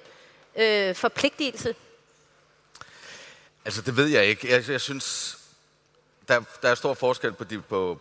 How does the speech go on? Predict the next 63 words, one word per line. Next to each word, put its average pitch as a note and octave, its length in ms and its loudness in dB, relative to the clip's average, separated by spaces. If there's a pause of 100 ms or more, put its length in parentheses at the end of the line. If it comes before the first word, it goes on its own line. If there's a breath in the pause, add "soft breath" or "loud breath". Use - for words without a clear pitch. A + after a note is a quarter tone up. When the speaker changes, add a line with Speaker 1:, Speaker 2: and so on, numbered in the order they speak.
Speaker 2:
på G#2 60 -14
de F2+ 100 -14
forskellige F#2 760 -6
steder, G2+ 300 2
man G2+ 160 -8
udvikler F2 300 -10
T - 120 -14
V-serier. D2 420 -8
Og D2 120 -8
det G2+ 60 -4
er - 40 -6
klart, A2 300 2
at F#2+ 120 -4
nu G#2 120 -10
sidder A2 320 -4
vi G2+ 60 -4
og G2 60 -6
snakker F#2+ 260 2
om F#2 120 -8
D - 20 -4
R-serier, G2+ 600 0
og F2+ 240 -6 (260)
D - 20 -16
R F#2 340 -2
får E2+ 220 -10
jo D#2+ 60 -16
masser F#2+ 300 -8
af F#2 80 -6
tæsk - 280 -8 (200)
for G#2+ 60 -10
tiden. G2 300 -12 (500 loud breath)
Øh, F2 540 2 (100)
men A2+ 160 -2
en D3+ 160 2
ting, A#2+ 260 0
jeg A2 100 -4
synes G#2+ 160 -8
i G2+ 40 -8
hvert G2+ 140 2
fald, G2+ 100 -8
man G2+ 100 -8
kan F2+ 80 -14
sige F#2 120 -14
positivt G#2 420 -10 (420)
om, G2+ 200 0
det F#2+ 180 0
er, F2+ 120 6
at, F2+ 300 2 (460)
at - 160 -4
man F#2+ 120 0
er F#2 40 0
meget F#2 260 4
bevidst G#2 320 -4
om, F#2+ 120 0
at F2+ 80 -2
man F#2 100 -6
ikke G2 140 -2
sidder G2+ 140 4
og E2 60 6
arbejder F2+ 240 0
for F#2 140 -10
en F2+ 60 -12
kommerciel G2 500 -4